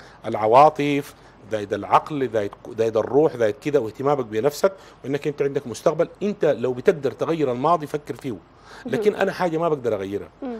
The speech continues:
Speaker 1: وحاجة ما بقدر أنا، آه، يعني، آه، آه، أغير نتيجتها. طيب أنا انشغل بها ليه؟ يعني انشغالي ليها بيكون نقص في التفكير، أنا حقه أفكر بذكاء مش أفكر بحاجة غير ذكاء.
Speaker 2: مم.
Speaker 1: لازم أفكر بذكاء.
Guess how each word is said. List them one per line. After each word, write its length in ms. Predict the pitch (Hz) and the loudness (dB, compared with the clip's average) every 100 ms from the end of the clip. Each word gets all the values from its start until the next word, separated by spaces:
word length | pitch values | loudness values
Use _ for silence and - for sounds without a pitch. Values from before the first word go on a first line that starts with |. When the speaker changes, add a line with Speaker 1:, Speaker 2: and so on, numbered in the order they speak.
| - | -8
Speaker 1:
وحاجة 340 | 117 170 170 156 | -2 2 2 2
ما 120 | 170 | 0
بقدر 400 | 160 147 160 151 | 0 0 -2 0
أنا، 280 | 147 160 156 127 | -2 -2 -4 -8
آه، 140 | 123 | -10
يعني، 420 | 113 110 110 107 | -8 -8 -8 -10
آه، 320 | 98 - - | -12 -20 -16
آه، 380 | 117 123 117 113 | -14 -12 -12 -6
أغير 280 | 117 143 135 | 2 2 2
نتيجتها. 500 | 113 123 113 120 - - - - - _ | -2 -4 -4 -4 -6 -16 -20 -20 -20 _
طيب 160 | 202 226 | 2 4
أنا 140 | 226 | 4
انشغل 260 | 226 202 185 | 4 4 4
بها 180 | 180 214 | 6 6
ليه؟ 200 | 180 202 - - _ - - - - - | 6 0 -6 -20 _ -20 -20 -20 -20 -4
يعني 260 | 127 151 139 | -2 0 0
انشغالي 460 | - 139 139 175 | 2 6 6 6
ليها 280 | 175 190 220 - - | 4 2 2 -6 -8
بيكون 320 | 190 - 196 - | -6 4 4 6
نقص 260 | 165 214 190 | 0 2 0
في 80 | 143 | -2
التفكير، 460 | - - - 117 - - - - | -6 -8 -6 -6 -8 -20 -12 -8
أنا 120 | 151 | -6
حقه 460 | - 165 147 - | -4 -4 -4 -6
أفكر 360 | 123 185 - 135 | -2 -4 -2 -6
بذكاء 460 | 113 104 101 131 - | -4 -4 -2 -4 -4
مش 140 | 147 147 | -10 -8
أفكر 380 | 156 - 160 139 | -10 -8 -8 -6
بحاجة 440 | 120 - 147 131 | -6 -4 -2 0
غير 180 | 127 113 | -2 -4
ذكاء. 300 | 101 90 - - - - - | -8 -12 -16 -20 -20 -16 -8
Speaker 2:
مم. 200 | 262 247 | -4 2
Speaker 1:
لازم 200 | 147 - | 2 2
أفكر 340 | 131 - 135 | -8 -4 -4
بذكاء. 420 | 104 98 95 110 | -2 -4 -4 -8